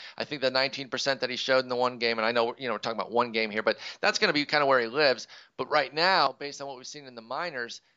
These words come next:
it looks like that the four percent walk rate that he has, uh, probably needs to at least be doubled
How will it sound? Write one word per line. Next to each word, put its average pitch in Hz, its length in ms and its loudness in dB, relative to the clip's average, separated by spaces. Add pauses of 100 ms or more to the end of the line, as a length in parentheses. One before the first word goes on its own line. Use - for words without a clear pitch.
(180)
it 139 120 -10
looks 143 200 -6
like 143 160 -8
that 117 260 -6
the 113 180 -4
four - 280 -4
percent 135 400 -4
walk 135 280 0
rate 135 180 -4
that 113 100 -2
he 107 80 -8
has, 107 360 -2 (280)
uh, 110 160 -4
probably 143 340 0
needs 131 300 -8
to 123 140 -2
at 110 140 -6
least 175 460 -4
be 143 120 -6
doubled 117 460 2